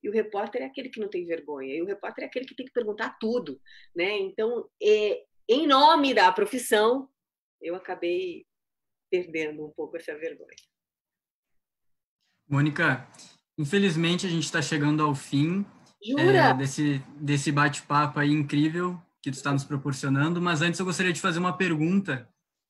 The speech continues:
Speaker 2: é, aproveitar aquele gancho que a Fabrini, é, deu aí te perguntando das, dos desafios,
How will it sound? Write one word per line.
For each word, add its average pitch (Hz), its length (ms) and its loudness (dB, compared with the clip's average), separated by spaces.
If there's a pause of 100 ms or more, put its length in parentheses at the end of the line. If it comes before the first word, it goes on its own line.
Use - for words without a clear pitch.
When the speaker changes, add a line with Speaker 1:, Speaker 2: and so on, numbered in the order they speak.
(160)
Speaker 2:
é, 135 180 2
aproveitar 147 460 0
aquele 160 240 -2
gancho 151 240 0
que 170 80 -2
a 151 40 -4
Fabrini, 147 680 0
é, 131 240 -4
deu 139 260 -2
aí 147 160 2
te 143 140 -8
perguntando 143 640 0
das, 131 720 -6
dos 147 140 -2
desafios, 151 920 -2